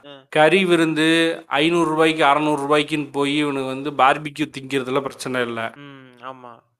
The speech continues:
Speaker 2: இந்த, இந்த ஸ்டா-, இந்த ப-, இந்த பட்டு மாதிரியான ஸ்டார் செஃப், ஸ்டார் ஹோட்டல்ல பஃபே போட்டு, போட்டு மொக்கு முக்குன்னு முக்குறதுல பிரச்சனை இல்ல.
Speaker 1: ஆமா.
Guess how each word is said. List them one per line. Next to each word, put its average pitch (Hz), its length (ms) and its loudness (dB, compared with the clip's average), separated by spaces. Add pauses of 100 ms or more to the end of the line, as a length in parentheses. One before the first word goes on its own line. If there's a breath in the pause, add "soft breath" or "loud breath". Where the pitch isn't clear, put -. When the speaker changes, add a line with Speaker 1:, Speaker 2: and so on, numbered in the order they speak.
(200)
Speaker 2:
இந்த, 135 400 2
இந்த 139 180 0
ஸ்டா-, 147 240 2
இந்த 139 400 2
ப-, 139 160 4
இந்த 139 180 -2
பட்டு 139 340 0
மாதிரியான 160 720 4
ஸ்டார் 160 520 2
செஃப், 151 240 -4
ஸ்டார் 151 420 4
ஹோட்டல்ல 139 520 0
பஃபே 160 220 -2
போட்டு, 143 380 -4
போட்டு 147 280 -2
மொக்கு 139 440 -4
முக்குன்னு 147 400 0
முக்குறதுல 143 420 0
பிரச்சனை 131 400 -8
இல்ல. 113 420 -12
Speaker 1:
ஆமா. 127 320 -18